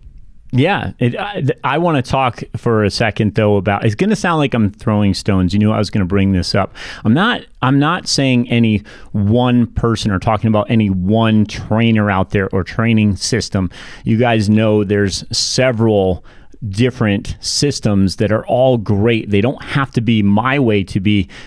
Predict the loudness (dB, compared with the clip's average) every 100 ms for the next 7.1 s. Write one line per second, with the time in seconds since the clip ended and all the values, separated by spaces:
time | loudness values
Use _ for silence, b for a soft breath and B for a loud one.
0 | B -2 0 0 -4 -6 -2 -2 -2 -4
1 | 0 0 2 2 0 -2 -2 -2 0 0
2 | 0 0 0 2 0 0 0 0 2 2
3 | -2 B B -2 0 2 2 2 2 0
4 | 0 0 0 -2 -4 -2 0 0 0 0
5 | 0 0 0 2 2 0 0 -4 -4 -4
6 | -4 -4 0 0 0 -2 -2 -2 -2 -4